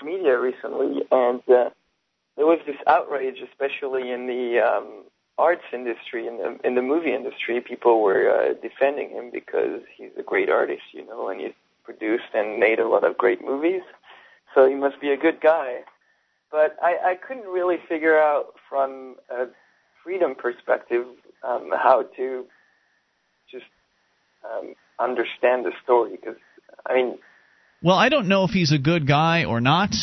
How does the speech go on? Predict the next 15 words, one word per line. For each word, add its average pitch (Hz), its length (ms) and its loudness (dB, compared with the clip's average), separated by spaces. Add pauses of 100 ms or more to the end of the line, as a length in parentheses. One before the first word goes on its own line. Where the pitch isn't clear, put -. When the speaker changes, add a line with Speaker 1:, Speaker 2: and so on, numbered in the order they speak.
(120)
Speaker 2:
I 120 140 0
have 117 160 2
no 123 160 4
idea. 151 500 2 (400)
I 127 100 -2
don't 120 100 0
know 123 80 2
much 127 120 4
Speaker 1:
well, 160 120 8
Speaker 2:
about 202 80 4
Speaker 1:
I - 60 4
was 151 80 -2
Speaker 2:
him. 160 80 -6
Speaker 1:
being 170 180 -2 (340)
sarcastic. 135 540 -8